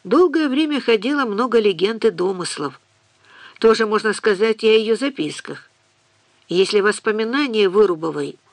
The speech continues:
страницы из моей жизни, на самом деле принадлежат её перу, то дневник является ничем иным, как литературной мистификацией. Авторами дневников были писатель Алексей Толстой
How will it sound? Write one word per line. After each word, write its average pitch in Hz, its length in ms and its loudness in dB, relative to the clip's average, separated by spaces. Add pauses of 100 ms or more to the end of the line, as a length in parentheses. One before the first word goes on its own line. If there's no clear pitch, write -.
(720)
страницы 214 680 0
из 190 100 -4
моей 220 260 2
жизни, 165 600 -4 (220)
на 208 180 0
самом 277 480 0
деле 170 340 0
принадлежат 202 720 0
её 208 220 2
перу, 202 420 -4 (640)
то 254 160 0
дневник 262 640 0
является 196 680 -2
ничем 240 420 -2
иным, 254 420 -2 (300)
как - 200 0
литературной 262 640 0
мистификацией. 262 960 -6 (1040)
Авторами 277 500 0
дневников 269 640 0
были 277 220 0
писатель 185 680 -4
Алексей 175 440 -2
Толстой 339 600 -2